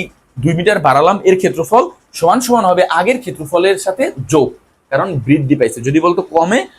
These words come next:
তখন কিন্তু আমরা এখানে কি করতাম? মাইনাস। কখন মাইনাস করতাম? যখন এই জায়গায় যদি বলতো যে এখানে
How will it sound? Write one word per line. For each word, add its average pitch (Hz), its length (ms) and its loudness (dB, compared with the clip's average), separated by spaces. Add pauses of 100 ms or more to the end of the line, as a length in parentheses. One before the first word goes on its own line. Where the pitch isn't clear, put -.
(200)
তখন 143 240 -2
কিন্তু 151 200 -4
আমরা 139 180 -4
এখানে 175 240 -6
কি 190 120 -6
করতাম? 247 320 0 (320)
মাইনাস। 139 360 2 (120)
কখন 165 260 0
মাইনাস 226 280 0
করতাম? 247 200 2 (580)
যখন 185 460 4 (460)
এই 208 140 6
জায়গায় 208 260 4
যদি 190 100 2 (100)
বলতো 165 180 2 (120)
যে 147 80 6 (440)
এখানে 175 220 2